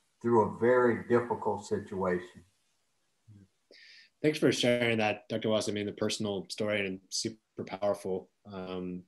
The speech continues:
Speaker 2: very much appreciate that. And, um,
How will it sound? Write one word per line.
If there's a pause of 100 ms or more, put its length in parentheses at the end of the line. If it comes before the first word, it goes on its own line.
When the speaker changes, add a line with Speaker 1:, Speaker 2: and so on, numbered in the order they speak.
(160)
Speaker 2:
very
much
appreciate
that. (280)
And, (920)
um,